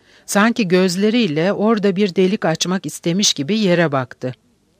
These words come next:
Baktıkça da böyle bir can çekişme halinde bilinmez nasıl belirsiz bir şekilde seçilebilen bir şey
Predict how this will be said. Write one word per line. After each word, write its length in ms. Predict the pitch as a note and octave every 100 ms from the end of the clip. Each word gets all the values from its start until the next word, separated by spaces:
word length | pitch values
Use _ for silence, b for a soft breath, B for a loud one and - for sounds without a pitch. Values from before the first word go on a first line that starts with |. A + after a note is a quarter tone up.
| _ _ b b b F#3
Baktıkça 640 | F#3+ - A#3+ - F3 D3
da 300 | D#3+ G#3+ G#3+
böyle 340 | G3+ A#3 A3 E3
bir 200 | G3 E3+
can 240 | F#3+ G3+
çekişme 440 | G3 F3+ - - G3
halinde 720 | F3+ E3 D3+ D3 D3 F3+ F3
bilinmez 640 | F#3+ G3 G3 G#3 A3+ F#3+
nasıl 420 | A3+ - F#3+ F3+
belirsiz 560 | F#3 F3 F3 - G#3+ F3
bir 100 | E3
şekilde 520 | - D3+ E3 D3+ D#3
seçilebilen 840 | F3+ E3 F3 E3+ D3+ D3+ E3 A3
bir 140 | F3 D#3+
şey 440 | - - C3+ G3